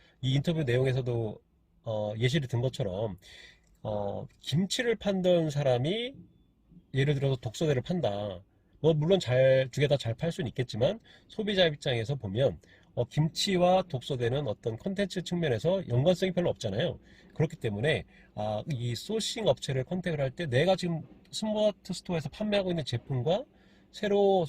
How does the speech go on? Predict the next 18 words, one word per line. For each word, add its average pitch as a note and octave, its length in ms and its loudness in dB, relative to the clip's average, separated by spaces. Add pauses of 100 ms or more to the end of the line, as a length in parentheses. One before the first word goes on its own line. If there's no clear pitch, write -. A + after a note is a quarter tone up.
(260)
컨택을 F#3 460 -2
하려고 D#3 260 0
하는 C#3+ 220 -2
이 A2+ 280 -4
공급 D3 340 -2
업체와의 A#2+ 680 -2
제품과의 C#3 920 0
연관성이 E3 840 2
얼마나 C3 380 2
있느냐, A2+ 380 2 (500)
이게 D3 360 0 (220)
한번 C3+ 440 2 (360)
사전에 F3+ 560 0
검토를 B2 480 -4
하고 C3+ 320 -4
그런 D3+ 240 0
업체 B2+ 300 -2
위주로 B2 380 -4